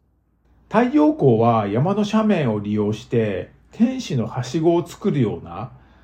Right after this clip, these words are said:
そんなね、綺麗な斜光を見せてくれてましたね。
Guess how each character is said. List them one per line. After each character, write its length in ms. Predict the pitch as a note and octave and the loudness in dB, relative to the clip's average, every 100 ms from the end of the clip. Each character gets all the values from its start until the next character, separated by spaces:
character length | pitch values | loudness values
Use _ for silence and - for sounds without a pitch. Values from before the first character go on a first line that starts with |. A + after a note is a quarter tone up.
| _ - | _ -8
そ 160 | G#3 | -2
ん 100 | G#3 | 2
な 140 | G#3 G3+ | 2 0
ね、 300 | G#3 G3 A3+ | 0 -2 -8
綺 160 | A3 | -2
麗 140 | A3 F#3 | 2 2
な 160 | C3 | 2
斜 180 | A2+ A#2+ | -2 -4
光 420 | - C#3+ C3+ D3+ | 0 4 4 6
を 80 | C#3 | 4
見 80 | B2 | 2
せ 140 | C#3 D3 | 0 0
て 160 | G#2 | -2
く 140 | - G#2+ | -6 -8
れ 100 | G2+ | -8
て 100 | G2 | -8
ま 160 | G2 | -10
し 80 | - | -14
た 120 | F2+ | -16
ね。 440 | F#2+ F#2+ G2 F#2+ | -12 -10 -10 -14